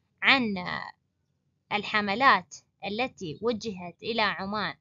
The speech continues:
في ذلك العصر، وما هي الحملة التي، آه، انتصرت على عمان، وما هي الحملة التي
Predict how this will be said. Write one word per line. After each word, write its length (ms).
في 140
ذلك 440
العصر، 560
وما 360
هي 140
الحملة 420
التي، 580
آه، 220
انتصرت 560
على 200
عمان، 540
وما 240
هي 140
الحملة 420
التي 520